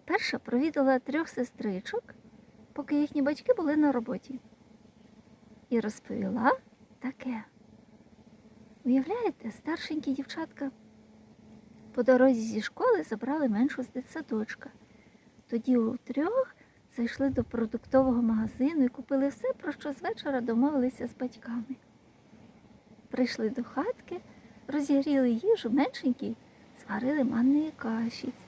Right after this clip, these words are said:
І усі дружно пообідали. Тоді маленька гралася, малювала, роздивлялася книжечки, а старші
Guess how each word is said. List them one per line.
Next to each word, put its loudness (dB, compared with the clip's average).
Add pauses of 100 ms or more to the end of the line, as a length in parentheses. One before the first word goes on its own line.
(280)
І -2
усі 0
дружно 0 (140)
пообідали. 0 (1080)
Тоді 4
маленька 2 (100)
гралася, 2
малювала, 0
роздивлялася 0
книжечки, -2 (440)
а -4
старші 2